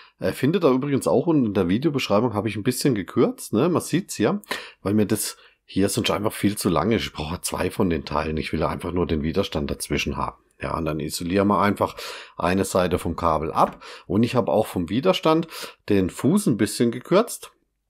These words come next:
damit er da quasi, ich habe vor, dass der da halt quasi hier so,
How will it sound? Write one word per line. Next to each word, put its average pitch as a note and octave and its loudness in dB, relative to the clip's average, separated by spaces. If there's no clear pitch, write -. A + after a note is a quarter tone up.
damit F2+ -2
er F#2+ 4
da F#2 0
quasi, - 2
ich E2 -2
habe - 0
vor, F2 2
dass F#2 0
der F#2 -2
da E2+ 0
halt - -4
quasi - -2
hier E2+ 2
so, E2 2